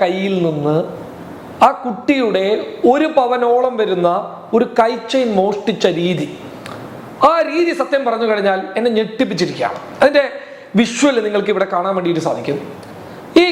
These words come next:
കുട്ടി, ഇപ്പം ഞാനിവിടെ നിങ്ങൾക്ക് വ്യക്തമായിട്ട് കാണാം എന്നാണ് എനിക്ക് തോന്നുന്നത്. കുറച്ചും കൂടി സൂം ചെയ്തിട്ടുണ്ട്. നിങ്ങളൊന്ന് നോക്കുക. ഒരു കുട്ടിയെ തട്ടിയിട്ടുള്ള,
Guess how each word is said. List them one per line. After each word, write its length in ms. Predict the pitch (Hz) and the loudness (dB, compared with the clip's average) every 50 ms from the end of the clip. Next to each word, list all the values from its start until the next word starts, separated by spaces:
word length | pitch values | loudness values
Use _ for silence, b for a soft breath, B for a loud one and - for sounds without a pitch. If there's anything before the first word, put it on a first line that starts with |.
| 349 - | 2 -2
കുട്ടി, 320 | 285 240 185 - - 247 185 - 269 269 | -4 -4 0 0 0 0 0 -4 -6 2
ഇപ്പം 120 | 208 254 254 247 | 2 4 4 4
ഞാനിവിടെ 360 | 247 240 247 240 240 240 233 233 233 - - - - - | 0 0 -2 0 0 0 0 -2 -6 -10 -14 -18 -4 -2
നിങ്ങൾക്ക് 260 | 240 240 240 226 233 240 | 2 2 2 4 4 0
വ്യക്തമായിട്ട് 500 | 240 240 269 262 254 254 254 254 254 262 233 240 | 2 2 0 0 2 0 -2 0 -2 0 2 2
കാണാം 260 | 240 240 233 233 233 294 | 2 2 0 -4 -4 -6
എന്നാണ് 280 | 240 220 220 214 214 214 214 - | -4 -2 -2 0 0 -2 -4 -2
എനിക്ക് 180 | - 214 208 214 190 196 | -4 -2 0 2 2 2
തോന്നുന്നത്. 300 | 185 175 170 170 180 214 - - - B B B B B B B B B B B - - - - - - - - - - - - - | 2 2 2 0 0 -2 -4 -6 -10 B B B B B B B B B B B -16 -16 -16 -16 -16 -16 -16 -16 -16 -12 -4 4 6
കുറച്ചും 240 | 247 262 254 262 254 | 6 6 6 0 -2
കൂടി 120 | 254 240 220 214 | 0 0 2 2
സൂം 200 | 262 262 285 277 262 | 2 2 4 2 2
ചെയ്തിട്ടുണ്ട്. 420 | 240 180 170 - - - - - - - - - - - - - - - - - - - 330 | 2 2 -2 -6 -6 -8 -8 -12 -16 -16 -18 -20 -20 -18 -18 -18 -18 -18 -16 -18 -4 4 6
നിങ്ങളൊന്ന് 320 | 247 254 247 240 233 220 | 6 6 6 2 0 0
നോക്കുക. 240 | 202 185 - 180 170 185 - - - - - - - - - - - - - - - - - - - - - - - - - - - - | -2 0 0 0 0 0 -2 -6 -12 -16 -18 -20 -20 -20 -20 -20 -18 -18 -16 -16 -16 -16 -16 -14 -14 -16 -16 -16 -16 -16 -16 2 4 4
ഒരു 100 | 285 311 311 - | 4 6 2 0
കുട്ടിയെ 480 | - 285 - - - - - 302 294 285 285 285 - | -2 -2 -2 -2 -12 2 2 4 4 4 2 2 0
തട്ടിയിട്ടുള്ള, 580 | 240 226 233 - 247 240 226 190 175 180 175 | 0 0 0 -6 -4 -4 -2 0 2 2 4